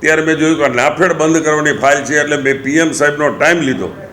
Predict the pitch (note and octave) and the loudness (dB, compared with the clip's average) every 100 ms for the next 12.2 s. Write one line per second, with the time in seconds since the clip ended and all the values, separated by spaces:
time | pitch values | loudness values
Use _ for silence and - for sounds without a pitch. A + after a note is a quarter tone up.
0 | - - - - - D3+ D3 E3+ F#3 F3 | -20 -20 -20 -12 -2 -2 2 2 2 2
1 | E3+ E3 E3 D#3+ D3 D#3 D#3 D#3 D#3 D3 | 2 2 0 0 2 2 2 -2 -2 -2
2 | - C#3 D3 D3 D3 C#3 C3 B2+ C#3 C#3+ | 0 0 2 -2 -2 -4 -2 -2 0 0
3 | C#3+ C#3+ C#3+ C3+ C3 C#3 B2+ C3 C3+ B2 | 0 -2 -2 -2 -2 -4 -2 -4 -2 -2
4 | B2 C3 C3+ C#3+ D3 - - - - B2+ | 2 0 2 0 0 -6 -18 -20 -10 0
5 | D#3 F#3 D#3+ D#3 D#3 C3+ C3 D3+ C#3+ C#3+ | 2 2 0 -2 -2 -2 0 0 0 0
6 | C#3+ C#3 C#3+ C#3+ C#3+ C#3+ F3 F3+ C#3+ G2 | 0 2 0 0 0 0 2 2 2 -2
7 | - - - - - - C3+ - G3 F3 | -10 -14 -20 -20 -12 -4 -2 2 2 4
8 | D#3+ D#3+ D#3+ D#3+ D#3 C3+ C3+ C#3+ D3 C#3+ | 4 2 0 0 2 2 0 0 0 0
9 | D3 F3+ E3+ E3 D3+ D3+ D3 D3 C#3+ D3+ | 2 2 2 2 2 0 0 -2 -2 0
10 | D3 C#3+ C#3+ - - - B2+ - D#3+ D#3 | 0 -2 -8 -10 -18 -10 -4 2 2 2
11 | D3+ D3 A2+ C#3 - D3+ - C#3 D#3 D#3+ | 0 -2 0 -2 -2 -6 -4 -2 0 2
12 | D#3+ C3 | 2 2